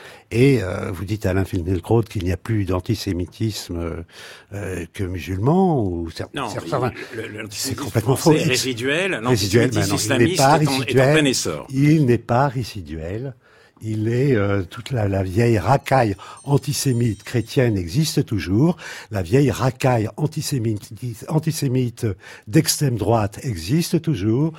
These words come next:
Speaker 2: Et la christianophobie existe aussi.
Speaker 1: La christianophobie existe aussi. Donc, euh,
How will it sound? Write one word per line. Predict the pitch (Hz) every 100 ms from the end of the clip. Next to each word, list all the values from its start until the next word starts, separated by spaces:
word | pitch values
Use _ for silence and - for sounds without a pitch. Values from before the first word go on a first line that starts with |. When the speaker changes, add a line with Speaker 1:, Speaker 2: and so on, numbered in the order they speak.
| 101
Speaker 2:
Et |
la | 117
christianophobie | 131 131 156 135 - 120 110 143 160
existe | 107 131 -
aussi. | 156
Speaker 1:
La | 165
christianophobie | - 160 - - 127 117 - 104 113
existe | 104 80 87 185 - 156
aussi. | 147 - 139 175
Donc, | 147 143 -
euh, | 120